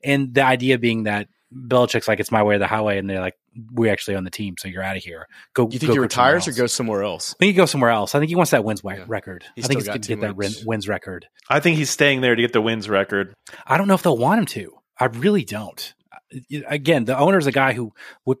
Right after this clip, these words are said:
Speaker 1: would fly to Florida to get a hand job, so all bets are off. All bets are off with the Krafts, you know? So that is what it is. Uh, if you had to pick at least two of those five, Saban, Belichick, Zuck, Musk, the S E C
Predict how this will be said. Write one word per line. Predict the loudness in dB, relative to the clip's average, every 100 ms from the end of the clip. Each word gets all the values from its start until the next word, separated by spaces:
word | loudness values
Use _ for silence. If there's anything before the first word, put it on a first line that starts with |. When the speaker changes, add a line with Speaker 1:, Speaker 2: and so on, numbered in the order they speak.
| 0
Speaker 1:
would | -2
fly | 2 2
to | 4
Florida | 0 2 2 4 2 -2
to | -2
get | 0
a | 0
hand | -2 0
job, | 0 -2 -2
so | 0 0 -2
all | 2 4
bets | 4 0
are | -8
off. | -10 -12 -16 0
All | 2
bets | 4 2
are | 0
off | -2 -4
with | -10
the | -12
Krafts, | -12 -12 -10 -10 -10 -6
you | -4
know? | -4 -6 _ _
So | -6 -2 -2 -4 _ -8
that | 0 2
is | 2
what | -2
it |
is. | -2 -6 -10 0
Uh, | 0 2
if | 0 4
you | 4
had | 4
to | 0
pick | 0 -2 -2 -20 _ _ _ -2
at | 2
least | 2 0
two | 0 4
of | 4
those | 2
five, | 0 -2 -2
Saban, | -2 0 2 2
Belichick, | 2 2 0 0
Zuck, | 2 2 0
Musk, | -4 -4 -4 -10 -18 _
the | -4
S | -2
E | -4
C | -4 -4 -8